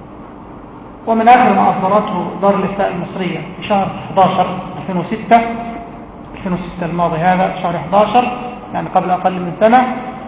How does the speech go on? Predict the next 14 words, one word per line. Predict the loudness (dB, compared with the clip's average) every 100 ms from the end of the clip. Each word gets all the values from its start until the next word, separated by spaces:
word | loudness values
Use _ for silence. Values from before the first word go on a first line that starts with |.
| -2 0
أصدرت | 4 4 4 4
لجنة، | 0 0 -4 -4 -6 0 6
دار | 6 6
الإفتاء | 0 0 0
المصرية | 0 -4 -4 -2 2 2 0 -8 -14 -14 -8 0
فتوى | 0 4 4 4
بتحريم | 0 -4 -2 -2 0
شراب | 4 4 2
البوظة | -2 -2 -2 2 0 0 -6 -10 -12 -14 -14 -16 -16 -16 -16 -16 -18 -18 -16 -16 -16 -16 -16 -16 2
لأنه | 4 8 8 8 6 4
ي-، | 2 2 2 -2 -4
يحتوي | -6 -2 4 6 6 4
على | 4 6 4 4 2 2
خمر | 2